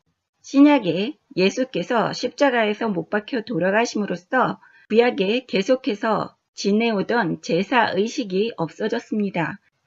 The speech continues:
이제는 제단이 필요 없습니다. 또한 성전은 이곳에 없고 예수님께서 직접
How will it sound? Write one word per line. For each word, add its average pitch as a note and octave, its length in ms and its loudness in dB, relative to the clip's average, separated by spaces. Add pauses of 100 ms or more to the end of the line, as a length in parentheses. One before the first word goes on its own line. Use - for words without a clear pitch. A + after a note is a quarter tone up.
(120)
이제는 A3+ 640 2
제단이 A3+ 580 0
필요 C4 260 0
없습니다. G3 840 -2 (440)
또한 C4 540 2 (180)
성전은 C#4 800 4 (140)
이곳에 A3 480 0
없고 - 580 2 (580)
예수님께서 G#3 840 2
직접 F#3 560 -4